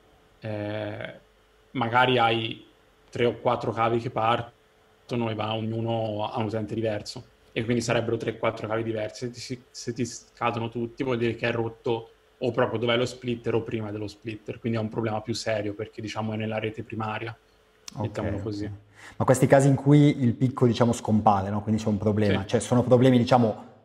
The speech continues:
Speaker 2: grossi o sono cose che capitano anche con una certa frequenza?
Speaker 1: No, no, capitano con una certa frequenza perché,
Speaker 2: Ok.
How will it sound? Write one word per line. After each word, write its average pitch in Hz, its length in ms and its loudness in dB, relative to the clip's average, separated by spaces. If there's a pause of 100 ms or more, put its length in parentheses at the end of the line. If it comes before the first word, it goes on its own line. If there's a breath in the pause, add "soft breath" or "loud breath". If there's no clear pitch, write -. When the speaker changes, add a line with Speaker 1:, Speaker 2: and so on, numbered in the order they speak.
(140)
Speaker 2:
grossi 147 600 6
o 190 60 12
sono 135 180 6
cose 123 200 8
che 123 120 -4
capitano 120 420 4
anche 117 220 2
con 117 100 2
una 113 140 2
certa 104 680 0
frequenza? 98 720 -4 (120)
Speaker 1:
No, 127 360 2
no, 113 200 0
capitano 123 480 -2
con 117 80 -4
una 120 100 -2
certa 117 300 -6
frequenza 113 480 -6
perché, 113 480 -4
Speaker 2:
Ok. 107 280 -8